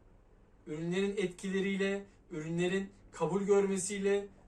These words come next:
ürünleri ulaştırdığınız insanlarla ve rahatsızlıklarıyla oldukça güçlü. Ekstradan muhteşem bir kazanç sistemiyle eliniz çok çok güçlü.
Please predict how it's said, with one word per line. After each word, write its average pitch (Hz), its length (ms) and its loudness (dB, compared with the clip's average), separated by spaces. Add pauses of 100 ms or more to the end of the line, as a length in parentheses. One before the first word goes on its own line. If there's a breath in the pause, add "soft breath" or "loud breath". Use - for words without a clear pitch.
ürünleri 175 500 0
ulaştırdığınız 202 920 2
insanlarla 190 720 -2
ve 202 100 2
rahatsızlıklarıyla 185 1040 0 (300 soft breath)
oldukça 208 460 4
güçlü. 165 380 -8 (760)
Ekstradan 233 680 4 (360)
muhteşem 202 680 0
bir 202 120 -6
kazanç 185 320 0
sistemiyle 185 600 -2
eliniz 180 500 -2
çok - 260 -6
çok - 220 -6
güçlü. - 260 -16